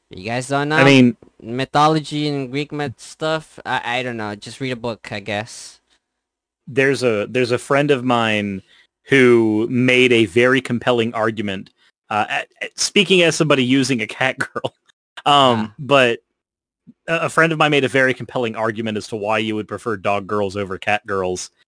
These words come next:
Speaker 2: And,
Speaker 1: Mm.
Speaker 2: like, his whole, I saw his whole chat blow up when he started it, and they were like, "No, this is gonna be a lie." And then he said, "I want you to consider the things you want to do with a cat girl.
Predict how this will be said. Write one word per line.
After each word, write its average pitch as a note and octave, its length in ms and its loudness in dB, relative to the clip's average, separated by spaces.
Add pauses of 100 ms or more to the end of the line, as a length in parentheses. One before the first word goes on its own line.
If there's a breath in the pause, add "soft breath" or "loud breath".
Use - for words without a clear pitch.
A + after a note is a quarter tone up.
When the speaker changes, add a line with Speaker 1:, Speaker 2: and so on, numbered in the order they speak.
(360)
Speaker 2:
And, A2 560 2
Speaker 1:
Mm. G#2 300 -20 (260)
Speaker 2:
like, B2+ 240 2
his D#3+ 200 4
whole, F#3+ 220 4
I C#3+ 80 4
saw E3 220 4
his C#3+ 100 2
whole C#3+ 220 2
chat C3 320 -2
blow B2 340 0
up B2 200 2
when A2 100 -6
he G#2+ 80 -6
started A#2+ 460 -4
it, D3 80 6
and B2+ 100 -4
they B2 60 4
were B2+ 120 0
like, A#2+ 220 2
"No, C3+ 420 4 (240 loud breath)
this - 160 -4
is B2+ 80 -8
gonna C#3+ 180 2
be C3 140 0
a B2+ 60 4
lie." B2 400 4 (200 soft breath)
And B2+ 120 -6
then C3+ 80 2
he C3+ 80 0
said, B2 400 -2 (440)
"I A#2+ 120 2
want A#2+ 300 -4
you C#3+ 100 -2
to D#3+ 80 -4
consider E3 480 -4
the B2+ 120 -4
things A#2+ 400 -2
you A#2 100 -2
want B2+ 200 -4
to C3 80 -6
do A2 180 -2
with A2+ 140 -2
a D3 40 -8
cat F3+ 300 -6 (160)
girl. F#2 360 -6